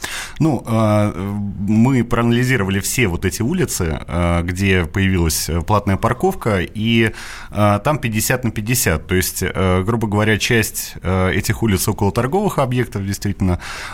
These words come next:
а часть... э, кстати, больше, э, около, э, тех мест, где, э, живут и паркуются, собственно, люди, жители Москвы. И вот, э, у, э, этих жителей возник вопрос,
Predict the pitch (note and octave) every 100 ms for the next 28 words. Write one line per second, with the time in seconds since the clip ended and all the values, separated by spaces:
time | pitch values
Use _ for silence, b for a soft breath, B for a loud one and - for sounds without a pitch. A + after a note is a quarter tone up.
0 | - G2+ G2 - D#3+ D#3+ - - - G2
1 | F#2+ F2+ E2+ - - - - - - G2
2 | - G#2+ G2 A2+ E3 - A2+ G2 F2+ -
3 | F#2 F2+ - B2 B2 A#2 G#2 F#2 - -
4 | F#2 F#2 F#2 A#2+ - D#3+ - G#2+ F2 F#2
5 | B2+ C3 - - - F#2 F2 - G#2 B2
6 | E3+ - B2+ B2 - - - F#2+ - A2+
7 | B2+ - F2+ - F#2+ - F2+ F2+ D#2 D2+
8 | - - - - - G#2+ - F#2+ F2+ -
9 | F#2+ G2 - C#2+ - B B B B B
10 | B A2 B2+ C#3 - G#2 A2+ G#2 - A#2
11 | B2 B2 A#2 - G2 G2 - B2 A#2+ A2
12 | F3+ F#3 C3 G#2 G2+ C#3 C3+ B2+ - A2
13 | E2